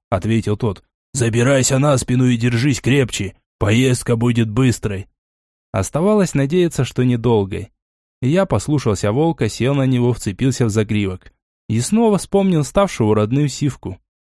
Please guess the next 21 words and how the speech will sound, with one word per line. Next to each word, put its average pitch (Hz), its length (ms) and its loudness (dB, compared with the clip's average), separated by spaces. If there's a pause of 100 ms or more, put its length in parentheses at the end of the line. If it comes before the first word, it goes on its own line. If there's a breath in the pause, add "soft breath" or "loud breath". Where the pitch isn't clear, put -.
(120)
Тот 208 180 2
никогда 202 460 2
так - 200 -2
не 101 100 0
скакал. 98 480 -4 (340)
Можно 127 360 2
сказать, 131 440 0
вез 131 260 0
деликатно. 127 720 0 (260)
Несмотря 196 500 2
на 202 100 2
то, 226 120 0
что - 160 -2
в 156 120 2
итоге 165 300 0
у 120 60 2
меня 143 300 2
оказывался 160 640 0
полон 143 380 0
рот 131 240 -2
травы. 110 400 0